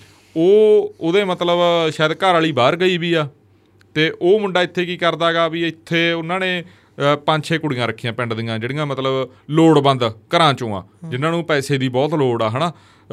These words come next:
Speaker 1: ਅ, ਤੰਗੀ ਬਹੁਤ ਆ ਘਰੇ। ਉਹ ਬਾਹਰੋਂ ਡਿਜ਼ਾਈਨ ਭੇਜਦੀ ਆ, ਉਹੋ ਜਿਹੇ ਸੂਟ ਸਿਉਂਦੀਆਂ ਗੀਆਂ, ਉਹ ਸੂਟ ਬਾਹਰ ਜਾਂਦੇ ਆ, ਉੱਧਰ ਐਗਜ਼ੀਬਿਸ਼ਨ ਲੱਗਦੀ ਆ, ਉੱਥੇ ਸੂਟ ਸਿਲੈਕਟ ਹੁੰਦੇ ਆ। ਮਤਲਬ ਇਹ ਵੀ ਕੰਮ ਆ ਇੱਕ ਯਾਰ, ਇਹ ਵੀ ਉਹ ਬੰਦਾ ਕਹਿੰਦਾ ਵੀ ਚਾਹੇ ਮੇਰਾ ਵੀਜ਼ਾ ਨਾ ਆਏ, ਉਹ ਕਹਿੰਦਾ ਵੀ ਸਾਡਾ ਚੱਕਰ ਚੱਲ ਗਿਆ,
Speaker 2: ਹੂੰ।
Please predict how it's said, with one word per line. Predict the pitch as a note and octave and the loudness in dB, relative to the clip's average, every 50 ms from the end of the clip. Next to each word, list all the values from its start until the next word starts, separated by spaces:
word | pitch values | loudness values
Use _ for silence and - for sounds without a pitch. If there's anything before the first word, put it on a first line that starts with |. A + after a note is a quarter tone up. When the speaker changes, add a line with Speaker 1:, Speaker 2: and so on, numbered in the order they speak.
| C3 C3 C3 | 0 0 0
Speaker 1:
ਅ, | |
ਤੰਗੀ | B2+ B2+ D3+ D3+ C3+ C3 D3 C#3 | 0 0 0 0 0 0 0 2
ਬਹੁਤ | A#2+ C3 C#3+ D3 | 2 2 2 2
ਆ | D#3 | 0
ਘਰੇ। | D3+ D#3 D3+ C#3 C3 B2+ - _ _ _ _ | -2 -2 -2 -2 -2 -4 -8 _ _ _ _
ਉਹ | E3 F3 G#3 G#3+ G#3+ G#3 - - - C3+ | 2 4 6 6 6 4 0 -6 -6 2
ਬਾਹਰੋਂ | C3 - - G3+ G#3 | 2 4 4 4 0
ਡਿਜ਼ਾਈਨ | F3 D#3+ E3 E3 E3 E3 | 0 2 2 2 0 0
ਭੇਜਦੀ | D#3 G3+ G3 F#3 F3 D#3 E3+ | 0 2 2 2 2 2 0
ਆ, | F3+ F#3+ | 0 0
ਉਹੋ | F#3 E3 E3+ E3 | 0 0 0 -2
ਜਿਹੇ | F3 E3+ | -2 -4
ਸੂਟ | E3 - D#3 C#3 C3 C3 | -4 -6 -6 -6 -6 -8
ਸਿਉਂਦੀਆਂ | B2+ C#3+ C3+ C3+ C#3+ D3 D#3 D#3 | -8 -6 -6 -6 -4 -4 -4 -4
ਗੀਆਂ, | D#3 D#3+ D#3+ | -4 -4 -4
ਉਹ | D#3+ F3 E3+ | -4 -4 -6
ਸੂਟ | - D#3+ D#3 D3 D3 | -6 -8 -8 -8 -6
ਬਾਹਰ | A2 A2 A2 C3 D3 | -2 0 0 0 0
ਜਾਂਦੇ | D#3 E3 D3+ D3 D#3 D#3 | -2 -6 -6 -2 -2 -2
ਆ, | D3+ | -2
ਉੱਧਰ | C#3 C3 C3 B2+ E3 F3+ F#3 F3 D3 - - _ - | -2 -4 -4 -2 0 0 0 -2 -2 -6 -10 _ -2
ਐਗਜ਼ੀਬਿਸ਼ਨ | D3 B2 A2+ B2+ D3 C#3+ D3 C#3+ C3 D#3+ D3+ | -2 -2 0 -2 0 0 2 2 2 0 2
ਲੱਗਦੀ | D3+ D3 C#3 C#3 C3+ D3 D3 | 2 0 0 0 -2 -4 -4
ਆ, | |
ਉੱਥੇ | C#3+ D3 D3+ C3 | -4 -4 -6 -8
ਸੂਟ | - - A#2 A2 | -8 -10 -12 -12
ਸਿਲੈਕਟ | A2+ A2+ C3+ C3+ C3+ C3+ - D3 | -10 -8 -4 -4 -4 -4 -4 -6
ਹੁੰਦੇ | C#3+ D3+ E3 | -4 -4 -4
ਆ। | E3 | -4
ਮਤਲਬ | E3+ E3+ F#3 F#3+ F#3 | -4 -4 -6 -6 -6
ਇਹ | - C3 B2 | -4 -6 -4
ਵੀ | B2 C#3+ D#3 | -2 -2 -2
ਕੰਮ | D#3 D#3+ D3 D3 D3 | 0 0 0 0 -2
ਆ | C#3+ | -4
ਇੱਕ | C#3+ - D3 | -4 -4 -4
ਯਾਰ, | C#3+ C#3 C#3+ D3 - _ _ _ _ _ _ - | -4 -4 -6 -8 -12 _ _ _ _ _ _ -6
ਇਹ | B2+ B2+ | -4 -4
ਵੀ | C#3 E3+ | -2 -2
ਉਹ | F3 - F3 G3 A3 | -2 2 2 2 2
ਬੰਦਾ | G#3 G3 F#3 F#3+ F3 | 2 0 0 0 0
ਕਹਿੰਦਾ | F#3 G3 G#3+ | 0 0 0
ਵੀ | G#3 G#3 | 0 0
ਚਾਹੇ | G3 F#3 E3+ F3 | 2 2 2 2
ਮੇਰਾ | F3 F3 E3+ E3+ | 2 2 2 2
ਵੀਜ਼ਾ | D#3+ D#3+ D#3 D3+ D#3 | 0 0 0 0 0
ਨਾ | D3+ C#3 | 0 2
ਆਏ, | C3 C3+ | 2 2
ਉਹ | C#3 D3 | 0 0
ਕਹਿੰਦਾ | D#3 D#3+ F3 | -2 -4 -4
ਵੀ | F#3+ G3+ | -4 -4
ਸਾਡਾ | D#3 D#3+ D#3+ D3 D3+ D3+ | -4 -4 -2 0 0 -2
ਚੱਕਰ | - D#3 - - D3+ | -2 -2 -2 -2 -4
ਚੱਲ | B2+ - D#3 C3+ A#2+ A2+ | -2 0 0 0 0 0
ਗਿਆ, | G#2 G2 E2+ - - _ _ _ - | -4 -4 -6 -8 -12 _ _ _ -18
Speaker 2:
ਹੂੰ। | E3+ D#3+ D3+ D3 C#3+ C#3 C#3 | -16 -16 -14 -16 -16 -16 -8